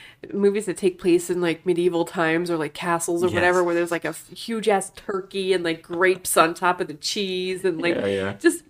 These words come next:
Speaker 1: comical food. It's like, oh, come on. This is so
Speaker 2: It's so,
Speaker 1: goofy.
Speaker 2: it's so goofy.
Speaker 1: And they gave him, like, this feast, this one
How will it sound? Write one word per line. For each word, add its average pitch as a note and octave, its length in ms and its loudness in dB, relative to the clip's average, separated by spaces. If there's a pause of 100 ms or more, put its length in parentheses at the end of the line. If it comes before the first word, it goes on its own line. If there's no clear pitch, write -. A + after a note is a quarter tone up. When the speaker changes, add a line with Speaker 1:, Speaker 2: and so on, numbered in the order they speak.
(260)
Speaker 1:
comical A#3 720 0
food. F#3+ 800 0 (260)
It's - 160 -6
like, A#3 300 -6
oh, - 240 -8
come - 340 -14
on. G2+ 460 -14
This - 200 -4
is F3+ 80 -2
so - 240 -2
Speaker 2:
It's A#2 240 -2
so, B3+ 260 6
Speaker 1:
goofy. G3+ 400 -2
Speaker 2:
it's F#3+ 40 -4
so G#3 140 6
goofy. F3 260 -4
Speaker 1:
And B3 100 2
they B3+ 220 4
gave C4+ 340 -2
him, B3 280 -4
like, A3 220 0
this G#3+ 200 2
feast, A3+ 420 -8
this G3 220 4
one F#3+ 520 -2